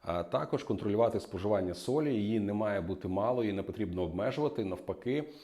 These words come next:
е, до двох чайних ложок, е, солі на день, е, нам потрібно у цьому стані. І після фази виведення води наступає вже третя фаза: власне, сам ліполіз, тобто це вивільнення, розщеплення, ну і, власне,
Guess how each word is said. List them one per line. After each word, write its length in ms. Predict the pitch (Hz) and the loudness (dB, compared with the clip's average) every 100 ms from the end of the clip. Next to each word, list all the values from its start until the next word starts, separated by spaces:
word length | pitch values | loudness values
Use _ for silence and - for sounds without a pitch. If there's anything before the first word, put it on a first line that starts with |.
| - - - | -20 -10 -2
е, 120 | 92 | -2
до 200 | 87 120 | 0 0
двох 340 | 90 104 120 | 0 0 -2
чайних 420 | - 104 98 90 98 | -2 -2 -2 -4 -2
ложок, 420 | 101 92 - - | -2 -2 -8 -4
е, 320 | 90 90 87 | 0 0 0
солі 440 | - 101 95 90 85 | -2 -2 0 -2 -4
на 240 | 87 87 82 | -4 -2 0
день, 320 | 92 131 160 92 | 0 0 -2 -4
е, 180 | 92 87 | -4 -2
нам 260 | 95 110 | -2 -2
потрібно 440 | - 87 98 127 117 | -4 -6 -4 -2 -2
у 60 | |
цьому 300 | 90 87 92 | -2 -4 -4
стані. 320 | 90 - 82 80 - - _ | -4 -2 -4 -6 -14 -20 _
І 140 | 139 | -2
після 340 | 156 139 127 113 | 0 -2 0 0
фази 320 | - 123 110 | 4 4 4
виведення 420 | 113 110 95 92 | 4 4 2 0
води 260 | 95 107 185 | 0 2 2
наступає 560 | 151 - 107 120 104 | 0 -2 2 4 4
вже 460 | 92 90 95 90 82 - - - | 2 0 2 2 0 -6 -14 -4
третя 340 | - 170 170 | 0 0 0
фаза: 460 | 127 147 135 113 107 | 0 2 4 4 2
власне, 580 | 92 90 117 139 113 107 | 0 0 0 0 -4 -6
сам 360 | - 107 113 - 95 | 2 2 2 -4 -4
ліполіз, 500 | 101 - 113 95 82 | -4 -2 -2 -2 -2
тобто 320 | 107 - 92 | -6 -4 -6
це 400 | - 104 95 90 | -2 0 2 2
вивільнення, 680 | 85 139 160 147 139 135 92 | 2 0 0 -2 -2 -2 -2
розщеплення, 720 | 82 - 156 147 139 127 98 | -2 0 0 0 -2 -2 -2
ну 80 | 151 | -2
і, 60 | 127 | 0
власне, 340 | 113 113 110 | 2 0 -2